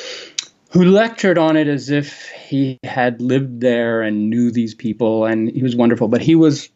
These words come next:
in his eighties and almost blind and was not taking on more students. Um, so I looked around a little bit, and, um, another professor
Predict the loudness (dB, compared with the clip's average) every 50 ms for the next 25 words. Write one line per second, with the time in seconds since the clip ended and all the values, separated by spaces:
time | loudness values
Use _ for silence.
0 | -4 -2 -2 -2 -2 -2 -6 -6 -2 0 2 4 4 4 4 2 2 -2 -4 -6
1 | -6 -6 -6 -6 -6 -4 -2 -2 -2 -4 -4 -2 0 0 0 0 0 0 -2 -2
2 | -2 -2 -4 -2 -2 -2 -2 -2 -2 -2 0 0 0 -2 -2 -4 -6 -6 -4 -2
3 | -2 0 0 0 0 -2 -2 -2 -4 -6 -4 0 2 2 4 4 2 0 -2 -12
4 | -18 _ _ _ _ _ _ _ _ _ _ _ _ _ _ _ _ _ _ _
5 | _ _ -2 2 2 4 4 4 2 2 0 0 2 2 2 2 2 2 2 2
6 | 4 2 2 2 2 2 2 0 -2 -2 -2 -2 -2 -2 -4 -6 -8 -8 -10 -14
7 | _ _ _ _ _ _ _ _ _ _ -18 -16 -14 -14 -12 -12 -12 -10 -6 -4
8 | -4 -2 -2 0 0 -2 -2 -2 -6 -10 -6 -4 -4 -4 -4 -4 -4 -4 -2 -2
9 | -4 -4